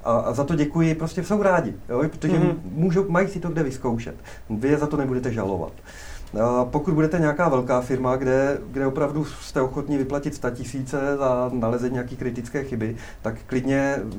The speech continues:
Speaker 1: vyhlásíte takový bug bounty. Eh, vidíme to například u Google nebo Facebooku. Eh,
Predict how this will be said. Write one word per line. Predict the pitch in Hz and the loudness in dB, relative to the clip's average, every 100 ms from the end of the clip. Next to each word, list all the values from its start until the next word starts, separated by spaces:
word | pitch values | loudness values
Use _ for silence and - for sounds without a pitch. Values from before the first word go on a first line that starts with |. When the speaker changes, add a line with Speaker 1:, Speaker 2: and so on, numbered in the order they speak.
| 110 113 | -10 -6
Speaker 1:
vyhlásíte | 127 143 156 151 117 | -2 0 0 -2 -4
takový | 107 110 113 | -4 -2 0
bug | 110 | 0
bounty. | 113 117 113 101 - - - 104 | 0 0 0 -4 -8 -12 -4 -2
Eh, | 107 | 0
vidíme | 117 123 | 0 0
to | 127 | 0
například | 120 120 117 123 | -2 -2 -2 -2
u | 113 | 0
Google | 113 117 120 | 0 0 0
nebo | 113 | 0
Facebooku. | 131 127 110 110 110 120 117 117 - - | 0 0 0 -2 -2 0 0 -4 -12 -6
Eh, | 107 107 110 110 107 | 0 2 4 4 2